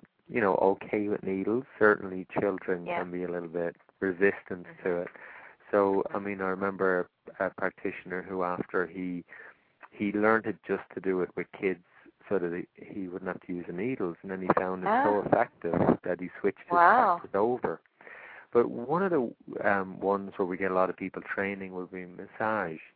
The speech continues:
Speaker 1: And it
Speaker 2: Mm-hmm.
Speaker 1: doesn't mean that they, again, practitioners have to change, um,
Speaker 2: Yep.
Speaker 1: treatments or therapies, but, uh,
Speaker 2: Mm-hmm.
Speaker 1: some of the principles, for instance, like with bioenergy, at the end of a treatment, the practitioner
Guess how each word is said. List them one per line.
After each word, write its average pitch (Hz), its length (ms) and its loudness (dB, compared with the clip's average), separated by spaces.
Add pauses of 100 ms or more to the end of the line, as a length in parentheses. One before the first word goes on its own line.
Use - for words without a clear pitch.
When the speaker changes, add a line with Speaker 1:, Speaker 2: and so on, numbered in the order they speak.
(800)
Speaker 1:
And 101 340 2
it - 60 -4
Speaker 2:
Mm-hmm. - 180 4
Speaker 1:
doesn't 202 220 4
mean 175 200 0
that 131 140 -2
they, 107 280 0
again, 98 500 -2
practitioners 90 600 -4
have - 140 -4
to - 100 -8 (140)
change, 101 460 -6 (720)
um, 90 340 -4
Speaker 2:
Yep. 143 200 4
Speaker 1:
treatments 147 540 -2
or 92 80 2
therapies, 127 600 0 (440)
but, 110 220 -2
uh, - 40 -12
Speaker 2:
Mm-hmm. 95 340 -8
Speaker 1:
some 196 160 2
of 185 60 0
the 151 60 0
principles, 98 720 -6 (120)
for 90 100 0
instance, 90 460 -10 (100)
like 87 420 -8 (380)
with 107 220 0
bioenergy, 101 840 0 (100)
at 104 100 -4
the 110 140 0
end 143 160 2
of 131 60 -2
a 110 60 2
treatment, 87 640 -6
the 98 60 -16
practitioner 92 600 -10